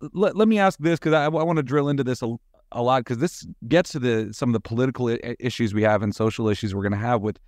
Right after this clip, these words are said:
actually resolving this. How do we work with the left through this? How do you, how do you bring the left around or, or, or address this when,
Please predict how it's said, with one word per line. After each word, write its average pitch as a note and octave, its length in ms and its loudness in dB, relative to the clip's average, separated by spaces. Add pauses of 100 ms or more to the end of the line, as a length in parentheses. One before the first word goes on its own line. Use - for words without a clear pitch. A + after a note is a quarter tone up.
(160)
actually G#2+ 420 -4
resolving A2+ 500 0
this. G#2+ 140 -6 (1200)
How A#3 100 6
do F#4 80 2
we F#3 180 0
work C3 460 0
with C#3+ 160 -2
the B2 100 -2
left A2 340 -4
through A2+ 360 -4
this? G2+ 220 -8
How D#3 100 2
do F#3+ 80 4
you, - 80 -4
how E3+ 100 0
do G#3 60 0
you G3+ 80 0
bring D3 380 0
the C#3 100 0
left B2+ 320 -2
around A#2+ 460 0
or, A2 120 0
or, A2+ 220 -2
or A#2 220 0
address A2+ 480 -2
this A#2 180 -8
when, A2+ 220 -2